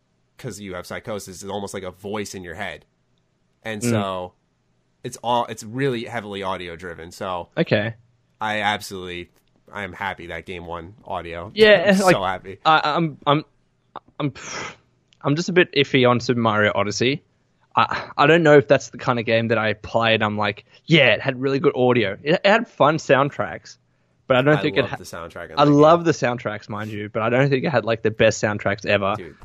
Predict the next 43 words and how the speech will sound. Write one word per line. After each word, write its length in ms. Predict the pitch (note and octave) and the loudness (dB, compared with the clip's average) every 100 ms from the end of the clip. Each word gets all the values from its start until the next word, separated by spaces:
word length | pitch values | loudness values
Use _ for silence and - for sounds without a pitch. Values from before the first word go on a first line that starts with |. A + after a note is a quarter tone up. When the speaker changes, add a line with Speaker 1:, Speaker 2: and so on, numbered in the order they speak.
| - | -4
Speaker 2:
Like 220 | B2 A#2 | -4 -2
Speaker 1:
best 360 | A2 B2 C3+ - | -10 -10 -12 -18
track 420 | - E2 D#2+ - - | -16 -12 -12 -14 -20
was 180 | A2 G#2 | -18 -14
the 100 | A#2+ | -12
one 280 | G#2+ A2 A2 | -8 -8 -8
where 80 | A#2+ | -8
you're 200 | A2 G#2+ | -8 -10
underwater 1000 | G2 G#2 G#2 A#2 G#2+ F2+ G2 G#2 C3+ C#3+ _ - | -12 -12 -10 -10 -10 -6 -6 -6 -8 -10 _ -14
in 180 | A#2 G#2 | -12 -10
the, 300 | G#2+ G2 F#2+ | -8 -6 -6
uh, 320 | F2 E2+ E2+ _ _ _ - | -6 -8 -10 _ _ _ -12
in 120 | A2+ | -10
the, 160 | G2 - | -10 -10
in 100 | A2 | -10
the 160 | G2+ F#2 | -8 -10
vacation 720 | F2 G#2+ G2 A#2 A2 B2 A2+ | -10 -12 -10 -10 -10 -8 -10
beach 320 | F#2+ G#2+ A2 | -10 -10 -10
looking 480 | C3 A#2+ C3 B2 B2+ _ _ | -10 -8 -8 -8 -10 _ _
Speaker 2:
Yeah, 220 | C#3 A#2 A#2 | 2 4 6
yeah, 40 | |
Speaker 1:
world. 240 | B2+ A#2 - | 4 4 2
Speaker 2:
yeah, 180 | A#2+ A#2 | -2 0
yeah. 220 | - A#2 - _ _ _ _ _ _ _ C3 | 2 0 0 _ _ _ _ _ _ _ -20
Speaker 1:
Dude, 420 | A2+ F#2+ D#2+ F2+ _ _ - | -16 -14 -14 -16 _ _ -8
that 180 | A#2+ B2 | -4 -4
is, 140 | B2 | -4
like, 240 | A#2 G#2+ | -6 -6
the 140 | - G#2+ | -8 -8
most 440 | G#2 G2+ G2 _ | -4 -6 -8 _
peaceful 500 | - B2+ B2 - B2+ | -12 -8 -8 -6 -8
track. 420 | A2+ A2+ F#2+ F2+ - | -6 -4 -4 -4 -10
I, 340 | G2 G2 F#2+ - | -12 -10 -10 -12
oh 360 | G#2 G2 F2 | -8 -8 -8
man, 520 | F2+ F#2 F#2+ F2+ E2+ A#2 | -10 -8 -6 -6 -8 -14
I 200 | - G2+ | -10 -10
fucking 480 | B2 - B2 A#2 G#2+ | -10 -8 -8 -6 -10
love 320 | F#2+ G2 F2+ | -8 -6 -6
that 160 | F2 F#2 | -6 -8
one. 180 | F#2+ F#2+ | -6 -6
Like, 140 | A#2 | -4
I 140 | A2+ D3+ | 0 0
literally 540 | D#3 E3 F3 E3+ D3+ | 2 0 0 -2 -4